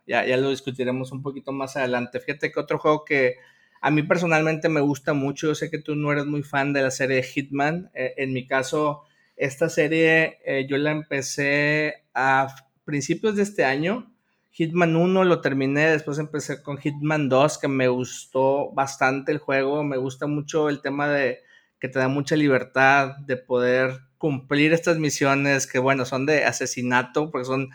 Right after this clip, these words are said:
son misiones de, de asasin-, asesinar algún tipo de dictador, algún enemigo por ahí,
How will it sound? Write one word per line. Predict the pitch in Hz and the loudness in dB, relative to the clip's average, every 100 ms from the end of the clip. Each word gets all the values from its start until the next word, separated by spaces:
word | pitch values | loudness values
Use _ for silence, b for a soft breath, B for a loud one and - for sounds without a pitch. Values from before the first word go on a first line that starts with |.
| B B | B B
son | - 147 | -2 0
misiones | 165 160 - 147 151 156 147 | 2 0 2 2 4 0 2
de, | 135 120 80 92 | 4 4 2 -4
de | 131 127 120 | 2 2 2
asasin-, | 120 123 135 127 - | 0 -2 -2 -4 0
asesinar | 127 120 123 131 131 139 | 0 0 -6 -2 0 0
algún | 143 143 | 0 -4
tipo | 143 139 147 | -6 -4 0
de | |
dictador, | 143 135 - 131 123 139 151 156 147 | 0 -2 2 4 6 6 8 8 6
algún | 135 135 | 4 2
enemigo | 147 139 135 147 147 143 | 2 2 4 2 2 0
por | - 131 | 2 4
ahí, | 131 147 151 | 4 4 0